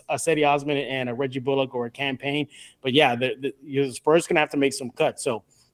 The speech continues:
the suspects right now are Osman and Payne.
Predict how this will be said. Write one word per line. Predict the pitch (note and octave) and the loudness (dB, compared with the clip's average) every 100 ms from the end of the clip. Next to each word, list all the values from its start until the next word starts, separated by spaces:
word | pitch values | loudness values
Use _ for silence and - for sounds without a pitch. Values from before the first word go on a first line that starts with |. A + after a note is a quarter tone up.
| _ | _
the | C3+ A#2+ A2 G#2 G2+ G#2+ G#2+ | -2 -2 0 -4 -6 -8 -10
suspects | - F3+ - D3 | 2 4 6 4
right | C#3+ C3+ | 4 4
now | C3 B2 | 4 4
are | A#2+ | 2
Osman | B2+ B2 A2+ A2 | 2 2 0 -8
and | G2 | -8
Payne. | B2 G#2 F2+ | -10 -12 -16